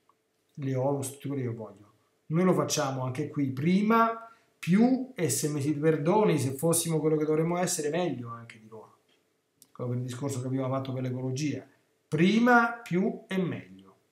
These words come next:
Perché siamo cristiani, perché il nostro maestro questo ci ha insegnato. Bene, ci aggiorniamo alla prima settimana di settembre. Abbiamo finito il settimo comandamento, ci, ci dirigeremo verso,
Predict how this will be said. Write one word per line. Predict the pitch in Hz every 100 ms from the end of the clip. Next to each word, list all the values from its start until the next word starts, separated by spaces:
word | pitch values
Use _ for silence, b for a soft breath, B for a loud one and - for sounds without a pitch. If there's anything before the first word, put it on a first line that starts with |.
| _ _ -
Perché | 139 165
siamo | 139 147 156
cristiani, | 165 160 - - - _ -
perché | 120 117
il | 123
nostro | 120 156
maestro | 135 95 - - 104
questo | 101 117
ci | 110
ha |
insegnato. | 107 - 104 - - _ _ _ B B B B B _ _ -
Bene, | 160 127 - - _ _ -
ci | 123
aggiorniamo | 120 131 139 143 135
alla | 127
prima | 143 151
settimana | 120 120 135 135 127
di |
settembre. | 127 156 - 110 101 101 - _ _ _ -
Abbiamo | 123 120
finito | 139 135
il | 120
settimo | 131 131 127 120
comandamento, | 123 131 139 131 127 123
ci, | 117 113 107
ci | - - 104 101
dirigeremo | 117 131 120 127 127 123
verso, | 117 117 - - 113 110